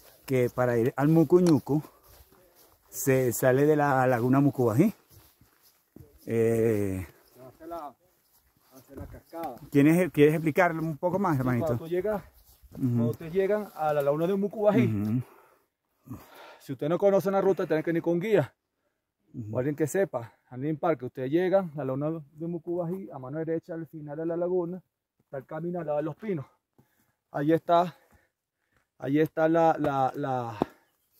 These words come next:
Speaker 2: la ruta al lado de los pinos que llega a las cascadas, y a las cascadas va subiendo. Como le digo, si ustedes no conocen, vengan con un guía.
Speaker 1: Ujú.
Speaker 2: Y llegan temprano, porque si
Speaker 1: Sí.
Speaker 2: llegan muy tarde no van a poder llegar.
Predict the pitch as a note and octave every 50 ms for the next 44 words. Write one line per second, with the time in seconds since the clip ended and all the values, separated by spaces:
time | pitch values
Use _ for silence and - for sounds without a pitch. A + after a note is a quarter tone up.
0 | _ _ _ _ _ _ _ C3+ C#3+ D3 B2+ D3 D#3 D#3 - E3+ D#3+ E3 E3 E3
1 | F3 F#3 F3 - G3 G3 F#3+ F#3+ G3+ - - E3 C#3+ C3+ C3+ C#3+ C#3 D3 - -
2 | D#3 D3+ - G#3 G3 F3 D3 A2+ A2+ A#2 B2 B2 B2 B2 B2 - B2+ B2 - D3+
3 | E3+ E3+ D3 B2+ B2+ - C#3 C3 A#2+ A2+ G#2+ G2+ - _ _ _ _ _ _ _
4 | _ - B2+ B2+ B2+ A#2+ B2+ D3 D3+ C3+ B2 - - A2 - _ A2+ A2 A2 A#2
5 | B2 C3 C#3+ C#3+ - F3 - C#4+ C#4+ C#4+ F3 D3+ - F#3+ F3 D#3 B2+ A#2+ A#2+ -
6 | B2 - B2+ C3+ D3+ G3+ G#3 E3+ C3+ - _ _ - A2+ G2 F#2+ F#2 F#2 - -
7 | _ _ _ _ _ _ _ _ _ _ _ _ _ - F#3 F#3+ E3 F3 E3+ E3
8 | E3 E3 F3+ F3 D#3 - E3+ F#3 F#3+ F3+ D3+ A#2+ - - - - B2 A2+ - C3
9 | G2+ C3+ C#3+ D#3+ F3 F3 - - F#3+ F#3 G3 F#3 E3+ D3+ C3+ C3+ C3+ D3 - D3
10 | C#3 C#3 D3+ D#3 F3 F#3